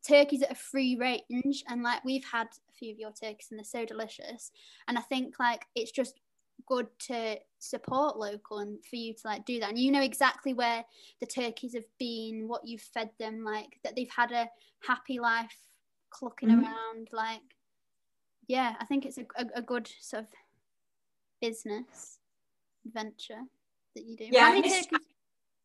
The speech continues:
Speaker 1: how many
Speaker 2: I
Speaker 1: turkeys
Speaker 2: talked
Speaker 1: do you normally have?
Speaker 2: Hmm? Um, we did, we only do sort of small numbers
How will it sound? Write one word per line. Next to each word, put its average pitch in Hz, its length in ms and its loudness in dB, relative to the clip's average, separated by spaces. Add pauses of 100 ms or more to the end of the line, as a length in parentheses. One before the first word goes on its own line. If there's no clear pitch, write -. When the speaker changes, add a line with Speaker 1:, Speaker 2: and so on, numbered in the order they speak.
(1120)
Speaker 1:
how 277 80 8
many 311 120 10
Speaker 2:
I 294 40 8
Speaker 1:
turkeys - 20 2
Speaker 2:
talked 262 420 8
Speaker 1:
do 262 60 -18
you 254 80 -10
normally 233 220 -8
have? 226 320 -2 (1300)
Speaker 2:
Hmm? 269 320 2
Um, 269 520 10 (1160)
we 233 80 -2
did, 254 300 8 (1300)
we 240 80 12
only 269 180 8
do 233 160 4
sort 208 300 6
of 180 80 2
small 190 680 6
numbers 160 760 -4